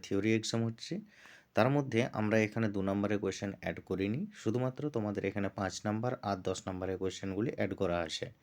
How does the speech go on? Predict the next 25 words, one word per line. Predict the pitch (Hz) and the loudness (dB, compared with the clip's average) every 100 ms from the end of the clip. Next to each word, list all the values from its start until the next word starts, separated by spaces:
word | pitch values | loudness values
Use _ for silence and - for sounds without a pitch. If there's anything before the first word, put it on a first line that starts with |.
| - - - - - | -20 -20 -20 -20 4
কারণ | 113 131 139 | 6 6 4
দেখো, | 139 151 156 | 2 -2 -2
এত | - 107 | -2 2
বড় | 113 120 | 4 4
সিলেবাস | 120 113 113 117 | 2 2 2 2
থেকে | 123 117 | 0 0
দু | 107 | 2
নাম্বারের | 104 104 107 110 | 2 2 2 0
কোশ্চেনের | 107 - 117 | -2 -2 -4
সাজেশন | 117 101 92 92 104 101 | -2 0 0 -2 -2 0
দেওয়াটা | 92 98 110 | 2 2 0
কিন্তু | 107 104 107 | 0 0 0
সম্ভব | 98 90 90 90 | -2 -2 -2 -2
নয়। | 92 156 - - - - | -2 -4 -6 -18 -20 -6
তো | - | -2
সাজেশন | 92 101 101 113 123 127 135 143 139 | 0 0 2 2 2 0 0 -4 -6
যেটা | 117 101 104 117 | -6 2 4 4
তোমাদের | 117 117 113 120 | 4 2 2 0
দেওয়া | 113 101 104 | 2 2 2
হচ্ছে, | 95 - - 135 | -2 -8 -2 0
সেটা | 170 117 110 104 | 0 0 2 2
হচ্ছে | 101 - | 2 -2
শুধুমাত্র | 101 95 95 95 - | -4 -4 -2 -2 -4
পাঁচ | 92 98 - 113 | -2 -4 -2 0
নাম্বার | 113 123 | 0 0